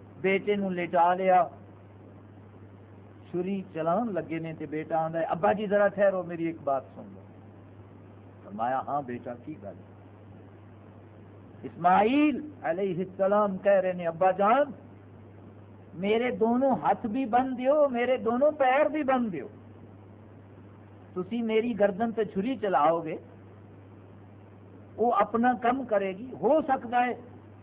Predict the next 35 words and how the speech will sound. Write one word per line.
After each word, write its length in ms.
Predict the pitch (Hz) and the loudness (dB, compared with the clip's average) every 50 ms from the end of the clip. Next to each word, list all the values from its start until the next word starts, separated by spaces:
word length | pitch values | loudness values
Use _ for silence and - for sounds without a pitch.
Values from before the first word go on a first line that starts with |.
| - - - | -18 -8 -2
کہ 120 | 220 220 | -2 -2
میں 280 | 208 214 220 233 240 233 | 2 2 2 2 2 0
بے 320 | 196 175 214 226 240 240 | -2 2 2 4 4 2
خبری 440 | 220 - 220 208 220 247 262 262 240 | 0 -2 -2 -2 -2 -2 -2 0 0
اندر 280 | 240 233 233 226 240 | 0 0 0 -2 -2
ہاتھ 340 | 220 - - 190 233 - - | -2 0 -2 -2 -2 -2 -2
ہلا 280 | 277 247 214 175 170 185 185 | -2 0 2 2 2 0 -2
دیاں، 240 | 208 220 220 214 202 - - | -2 -2 -2 -2 -2 -4 -4
پیر 340 | 196 208 233 262 302 302 285 | 0 2 2 4 4 2 2
ہلا 240 | 220 226 233 208 208 226 214 | 2 2 4 4 2 2 2
دیاں، 180 | 247 240 240 - - - - - - - - - - - - - - - | 0 0 2 0 0 -4 -14 -20 -20 -20 -20 -20 -20 -20 -20 -20 -18 -10
تے 80 | 185 196 196 | -10 -6 -2
وہ 120 | 196 208 196 208 | -2 -2 -2 -2
تانوں 320 | 185 151 139 147 190 262 302 | -4 -4 -4 -2 -2 -4 -2
لگ 260 | 269 240 220 202 208 | 0 0 0 0 0
جائے 360 | 202 202 190 180 185 190 190 | 0 2 4 4 4 4 4
اور 200 | 185 180 180 175 | 4 2 2 0
میں 240 | 170 170 175 185 196 190 - | -2 -4 -4 -4 -4 -4 -4
قیامت 500 | 180 170 170 175 185 190 196 196 180 160 | -4 -2 0 0 0 0 -2 -4 -4 -4
دے 80 | 175 165 | -8 -8
دن 120 | - 190 185 170 147 | -8 -10 -10 -8 -10
گستاخاں 580 | 165 160 165 - 170 160 160 156 - 185 170 151 | -10 -10 -8 -4 0 0 0 0 0 -2 -2 -2
اندر 180 | 139 135 131 127 107 104 | -4 -4 -6 -8 -8 -8
شمار 280 | 127 113 107 101 98 | -12 -12 -10 -10 -10
ہو 240 | 87 80 82 78 76 | -12 -14 -16 -18 -18
جاؤں۔ 1000 | - - - - - - - - - - - - - - - - - - - - - - - - - - - - - - - - - - - - - - - - - - - - - - - - - - - - - - - - | -18 -20 -20 -20 -20 -20 -20 -20 -20 -20 -20 -20 -20 -20 -20 -20 -18 -18 -18 -18 -20 -20 -20 -20 -20 -20 -20 -20 -20 -20 -20 -20 -20 -20 -20 -20 -20 -20 -20 -20 -20 -20 -20 -20 -20 -20 -20 -20 -20 -20 -20 -20 -20 -20 -14 -8
سوچ 200 | 151 170 185 180 - 143 | -6 -6 -6 -6 -6 -8
دیکھو 320 | 156 160 156 - - 226 - | -10 -10 -10 -8 -8 -8 -8
چھوٹے 400 | - - 160 156 - - 147 131 | -8 -8 -12 -10 -8 -8 -8 -6
جے 120 | 123 120 | -8 -10
بچے، 340 | 110 110 98 - - - - - - - - - - - - - - - - - - - - - - - - - - - - - - - - 117 | -10 -10 -14 -16 -18 -20 -20 -20 -20 -20 -20 -20 -20 -20 -20 -20 -20 -20 -20 -20 -20 -20 -20 -20 -20 -20 -20 -20 -20 -20 -20 -20 -20 -20 -14 -10
میرا 220 | 123 127 143 139 | -4 0 0 0
ہاتھ 260 | - 110 131 139 - | 2 0 -4 -4 -2
لگ 240 | 160 160 156 151 160 151 | -2 -2 -2 -2 0 0
جائے 260 | 151 139 147 156 | 2 4 6 6